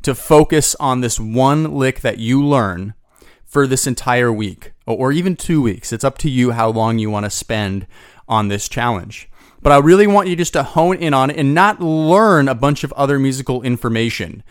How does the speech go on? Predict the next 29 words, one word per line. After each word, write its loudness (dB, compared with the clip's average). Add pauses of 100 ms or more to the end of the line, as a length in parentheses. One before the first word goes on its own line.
(260)
Uh, -2
I 0
believe 0
strongly 0
in -2
repetition. -4
I -6
believe -2
strongly 0
that, -2
that -4
oftentimes 0
less -2
is -6
truly -2
more. -2 (220)
If -10
you're -2
able -2
to -4
really -2 (400)
digest 0
that 0
musical -6
information -4
that -10
you're -8
working -6
on -6